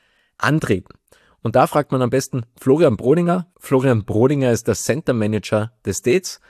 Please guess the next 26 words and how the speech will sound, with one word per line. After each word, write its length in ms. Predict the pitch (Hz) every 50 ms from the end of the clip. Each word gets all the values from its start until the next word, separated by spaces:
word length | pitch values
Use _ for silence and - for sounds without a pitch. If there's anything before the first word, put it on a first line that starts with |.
| _ _ _ _
Seit 220 | - - 113 98
gut 200 | - 143 147 -
zwei 180 | - - 113 104
Jahren 300 | 104 98 95 127 160 147
ist 160 | 117 - -
er 60 | 107
dort 200 | - 113 107 -
tätig. 340 | - - - - 160 - - - _
Vorher 360 | - - 131 135 139 135 123
hat 160 | 127 120 -
er 60 | 120
schon 160 | - - 120
Erfahrung 420 | 117 110 - - - - 139 147 131
sammeln 300 | - - 127 123 123 120
können 200 | 120 127 120 -
in 140 | - 120 110
den 100 | 107 101
Stadtgalerien 600 | - - - - _ - 127 113 104 107 107 104
Schwarz. 380 | - - - - 180 - - - - - - - -
Da 140 | - 110 104
war 120 | 110 113
er 40 | 110
gut 220 | - - 123 117 -
sieben 280 | - - 160 160 160
Jahre 280 | 139 123 113 127 147 143
lang 220 | 139 131 139 135